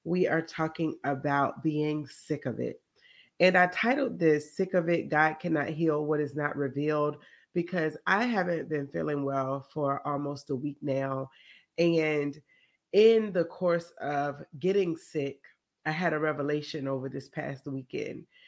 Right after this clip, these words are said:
And when I say that I have been in pain, literally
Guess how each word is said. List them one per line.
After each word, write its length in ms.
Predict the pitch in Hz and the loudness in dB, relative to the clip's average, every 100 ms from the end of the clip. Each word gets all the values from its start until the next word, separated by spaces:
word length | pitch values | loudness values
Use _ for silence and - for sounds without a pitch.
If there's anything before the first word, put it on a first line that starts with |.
| - _ - | -20 _ 0
And 160 | 175 | 0
when 180 | 160 175 | 2 0
I 80 | 190 | 0
say 240 | 214 240 | -2 0
that 160 | 202 175 | 0 -2
I 160 | - 175 | -2 -2
have 220 | 175 135 | -2 0
been 180 | 156 151 | 0 0
in 460 | 143 139 139 135 123 | -4 -4 -2 -4 -6
pain, 640 | - 170 151 147 147 139 143 _ _ _ _ _ _ _ | -6 -2 0 0 -4 -6 -10 _ _ _ _ _ _ _
literally 760 | 160 170 175 165 160 156 151 | 2 4 6 6 4 2 -2